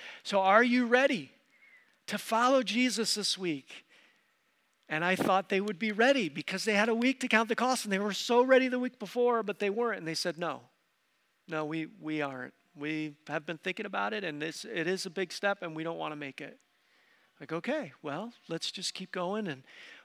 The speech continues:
over the next four months, I asked them multiple times, "Are you ready now?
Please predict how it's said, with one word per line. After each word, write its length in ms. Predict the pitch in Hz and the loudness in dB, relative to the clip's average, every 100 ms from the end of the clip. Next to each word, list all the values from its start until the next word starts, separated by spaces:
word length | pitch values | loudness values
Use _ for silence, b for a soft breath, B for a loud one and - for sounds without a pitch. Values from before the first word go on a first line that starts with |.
| - | -6
over 160 | 165 | -4
the 100 | 165 | 0
next 240 | 175 185 - | 0 0 -2
four 220 | 196 185 | -2 -4
months, 380 | 170 165 151 170 | 0 -2 -2 0
I 100 | 151 | 4
asked 260 | 156 - | 4 2
them 120 | 175 | -6
multiple 420 | 151 151 156 - 156 | -6 -8 -10 -10 -10
times, 420 | 139 131 127 120 | -10 -12 -10 -8
"Are 100 | 139 | -6
you 140 | 143 | -4
ready 240 | 147 151 151 | -4 -4 -4
now? 440 | 147 151 185 240 | -6 -6 -8 -12